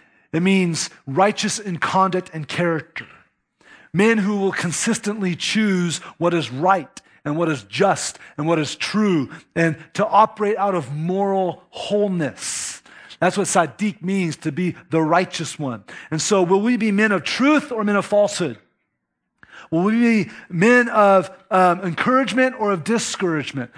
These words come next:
Will we be men of slander or praise? Will we be men of purity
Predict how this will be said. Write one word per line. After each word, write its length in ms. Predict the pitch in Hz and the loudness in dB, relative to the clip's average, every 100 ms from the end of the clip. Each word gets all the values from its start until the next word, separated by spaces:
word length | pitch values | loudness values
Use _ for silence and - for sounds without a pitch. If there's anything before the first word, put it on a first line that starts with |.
| - _ | -20 _
Will 200 | 151 190 | -2 0
we 160 | 214 233 | 2 2
be 140 | 226 | 2
men 180 | 214 214 | 2 2
of 100 | 175 | 0
slander 560 | - 202 220 247 240 | -4 -2 0 2 0
or 160 | 233 208 | -2 -4
praise? 960 | 156 - 208 208 175 127 104 107 101 - - _ | -6 -4 0 2 0 -4 -12 -14 -14 -14 -20 _
Will 160 | 156 185 | -6 -2
we 160 | 214 | -2
be 160 | 202 214 | -2 0
men 180 | 214 214 | 2 2
of 240 | 180 - | 0 -2
purity 720 | - 240 240 240 240 247 208 | -4 0 0 0 -2 0 -2